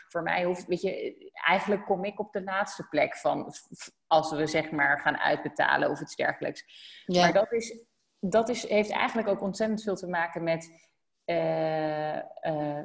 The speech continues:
Speaker 1: ja, met hoe, hoe je naar jezelf kijkt en, en, en, eh, en, en hoeveel je van jezelf houdt.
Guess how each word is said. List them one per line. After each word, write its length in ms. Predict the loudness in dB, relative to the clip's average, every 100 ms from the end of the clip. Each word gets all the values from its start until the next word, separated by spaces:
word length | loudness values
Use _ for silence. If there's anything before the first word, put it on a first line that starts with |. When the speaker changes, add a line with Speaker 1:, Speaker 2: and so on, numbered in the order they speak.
| -8
Speaker 1:
ja, 320 | -2 0 0
met 160 | -2 -2
hoe, 300 | 0 2 2
hoe 260 | 2 0 2
je 100 | 0
naar 200 | 0 -2
jezelf 380 | -2 0 0
kijkt 320 | 2 4 4 2
en, 280 | -4 -4 -4
en, 320 | -2 -2 -4 -14 _ _ _ _ _
en, 400 | -2 0 2 0
eh, 320 | 0 -2 -4 -6 -4
en, 360 | -2 -2 -6 -10 -14 _
en 380 | -6 -2 -2 -6 -10 _ _ _ _
hoeveel 380 | -4 -4 -2 0
je 360 | 2 0 -2 -6 _ _ _
van 200 | _ -4
jezelf 280 | -2 0 2
houdt. 460 | 4 6 6 4